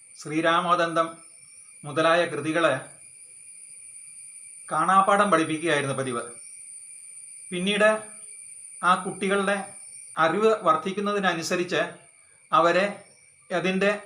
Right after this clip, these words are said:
വാച്യാർത്ഥവും വ്യംഗ്യാർത്ഥവും ലക്ഷ്യാർത്ഥവും എല്ലാം പഠിപ്പിച്ച് അവരെ ജീവിതത്തിലേക്ക് ഇറക്കി വിടുകയാണ് ചെയ്യുന്നത്. ഇന്ന് പല ദിക്കിലും നമ്മൾ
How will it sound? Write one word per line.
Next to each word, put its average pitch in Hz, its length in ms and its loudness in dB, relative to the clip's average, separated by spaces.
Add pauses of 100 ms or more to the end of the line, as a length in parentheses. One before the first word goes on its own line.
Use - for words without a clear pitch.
(600)
വാച്യാർത്ഥവും 185 720 2 (500)
വ്യംഗ്യാർത്ഥവും 180 680 0 (280)
ലക്ഷ്യാർത്ഥവും 180 640 0 (200)
എല്ലാം 165 260 0
പഠിപ്പിച്ച് 156 500 -2 (640)
അവരെ 165 260 4 (540)
ജീവിതത്തിലേക്ക് 180 680 0 (760)
ഇറക്കി 170 280 0
വിടുകയാണ് 156 500 2 (320)
ചെയ്യുന്നത്. 135 440 -2 (1000)
ഇന്ന് 214 240 0 (1000)
പല 175 220 2
ദിക്കിലും 190 360 -2 (880)
നമ്മൾ 185 240 4